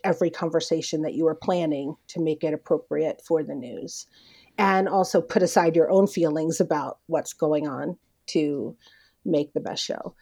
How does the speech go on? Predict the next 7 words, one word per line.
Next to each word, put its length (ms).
So 560
that 180
was 140
kinda 480
a 200
crazy 560
day. 460